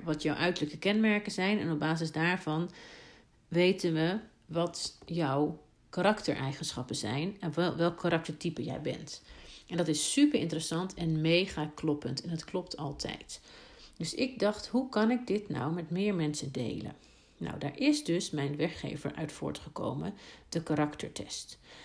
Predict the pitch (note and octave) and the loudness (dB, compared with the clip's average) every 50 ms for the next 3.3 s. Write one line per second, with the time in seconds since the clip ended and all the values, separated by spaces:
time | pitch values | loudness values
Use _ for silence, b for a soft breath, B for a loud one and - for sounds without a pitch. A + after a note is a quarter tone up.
0 | B B B B - D3+ D3 F3 G#3 A3 A3 A#3+ A#3+ - - - D#3+ E3+ G3 A#3 | B B B B 0 2 4 6 6 6 6 4 2 0 -2 0 4 6 6 6
1 | B3+ B3+ - A3 - - - E3 D#3 D#3 D3 D3+ - - - F3+ E3+ D#3+ D#3 - | 6 4 2 -2 -4 -2 0 2 2 4 2 2 0 0 2 4 4 4 4 0
2 | D3 - - F3+ E3 C#3+ C#3+ C3 C#3 D3 D#3+ - - E3 E3 F#3 A#3+ A#3+ A#3+ F#3+ | -2 -2 -2 -4 -2 -2 -2 -2 -2 -2 -4 -4 -2 2 4 4 4 4 2 -2
3 | D#3+ D#3+ D3 - - | -2 -4 -4 -6 -10